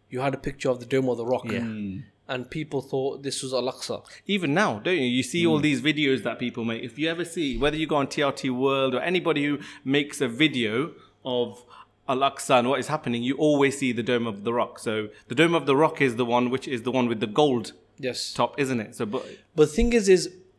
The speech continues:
Speaker 1: originally I thought there was a conspiracy theory,
Speaker 3: Mm-hmm.
Speaker 1: what, which was that Al-Aqsa Masjid, okay, what is the mosque, the building that's across the Dome of the Rock.
Speaker 2: Mm.
Speaker 1: But still,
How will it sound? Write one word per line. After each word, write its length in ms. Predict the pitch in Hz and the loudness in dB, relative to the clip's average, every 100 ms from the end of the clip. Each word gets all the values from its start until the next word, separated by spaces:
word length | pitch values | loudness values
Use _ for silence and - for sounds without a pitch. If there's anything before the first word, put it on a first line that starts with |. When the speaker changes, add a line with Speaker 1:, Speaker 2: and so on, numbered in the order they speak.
| _ | _
Speaker 1:
originally 560 | 151 139 233 196 151 143 | -2 4 4 4 0 0
I 200 | 147 151 | 2 0
thought 280 | - 180 151 | 2 2 2
there 120 | 147 147 | 0 0
was 80 | 135 | 0
a 100 | 147 - 151 | -2 -4 -6
conspiracy 500 | 139 - 165 139 123 | -4 4 4 4 -2
theory, 480 | - 139 131 107 98 - - | 0 2 2 0 -10 -14 -12
Speaker 3:
Mm-hmm. 220 | 104 147 151 _ _ _ | -6 -6 -8 _ _ _
Speaker 1:
what, 320 | 160 135 170 202 165 160 175 | -10 0 0 0 -10 -2 -2
which 180 | - | 0
was 160 | 170 151 | -2 2
that 180 | 151 139 - - _ _ | 2 2 -4 -20 _ _
Al-Aqsa 560 | 156 151 220 - - 190 151 165 | 0 2 0 0 2 2 2 4
Masjid, 640 | 226 - 170 170 175 208 - _ _ _ _ - | 4 4 4 4 4 -8 -14 _ _ _ _ -4
okay, 500 | 170 - 143 160 160 _ _ _ _ - | -2 0 -2 -2 -10 _ _ _ _ -6
what 260 | 135 165 | -2 4
is 380 | 185 170 147 - _ _ _ _ _ - - | 6 6 4 -8 _ _ _ _ _ -18 -8
the 160 | 147 | -2
mosque, 420 | 143 202 196 - 143 | 2 4 2 -2 -2
the 80 | |
building 400 | 127 214 175 151 143 | 8 8 8 2 0
that's 160 | 131 147 | -4 -6
across 460 | - - 196 - - - _ _ _ _ | -4 4 6 6 2 -2 _ _ _ _
the 360 | 139 131 135 156 | -12 -4 -2 0
Dome 280 | 143 143 131 | 4 4 6
of 120 | 127 | 4
the 80 | 160 | 4
Rock. 160 | 214 | 4
Speaker 2:
Mm. 300 | 120 110 104 - _ _ - 131 | 2 -6 -10 -16 _ _ -16 -2
Speaker 1:
But 120 | 165 - | 0 0
still, 400 | - 294 214 | 0 4 4